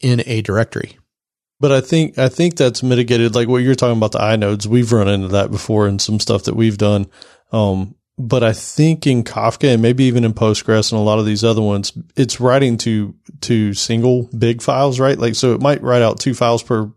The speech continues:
Speaker 2: partition, but it's usually, it's not like it's writing out a new file per data piece that comes in that gets appended to,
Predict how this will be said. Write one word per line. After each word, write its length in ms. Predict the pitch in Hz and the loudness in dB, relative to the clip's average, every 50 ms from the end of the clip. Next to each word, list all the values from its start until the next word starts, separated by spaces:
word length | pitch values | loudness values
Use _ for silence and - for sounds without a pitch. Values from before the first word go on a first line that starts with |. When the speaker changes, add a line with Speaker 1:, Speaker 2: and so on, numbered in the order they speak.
| _ - | _ -8
Speaker 2:
partition, 640 | - 120 107 104 - 123 117 - - 139 127 113 - _ - - _ _ _ _ _ _ _ - | -6 -6 -4 -4 -2 -4 -4 -2 -2 -4 -6 -6 -10 _ -20 -20 _ _ _ _ _ _ _ -4
but 160 | 131 135 123 | -2 0 2
it's 220 | 131 123 - - | 2 0 0 0
usually, 340 | 147 156 156 143 135 - 143 | 2 4 4 4 2 0 -2
it's 120 | 135 - 160 | 0 0 2
not 180 | 170 175 147 | 2 2 2
like 180 | 160 160 127 - | 2 0 2 0
it's 160 | 117 - - | -2 0 0
writing 300 | 123 117 120 120 117 113 | 0 2 2 2 2 2
out 120 | 113 113 | 2 2
a 60 | 107 107 | 2 2
new 260 | 107 117 120 120 113 | 2 4 4 4 2
file 360 | - - 113 107 107 110 107 | 2 0 0 2 2 0 0
per 440 | - - 123 110 107 107 110 107 - _ _ _ _ _ _ _ - 127 | -2 -2 0 0 0 0 -2 -4 -6 _ _ _ _ _ _ _ -8 -2
data 280 | 123 117 117 113 117 | 0 2 4 4 2
piece 280 | - - 127 120 - - | 2 0 0 0 0 -2
that 120 | 117 - | -2 -2
comes 220 | - 131 123 110 110 | 0 0 0 2 2
in 140 | 123 120 | 2 2
that 160 | 113 110 107 104 | 2 0 0 0
gets 180 | 120 120 - | 0 0 -2
appended 460 | - - - 127 117 113 117 110 101 | -4 -4 -2 -2 0 0 -2 -2 -4
to, 360 | - - 117 110 107 104 95 | -2 -2 0 0 0 0 -2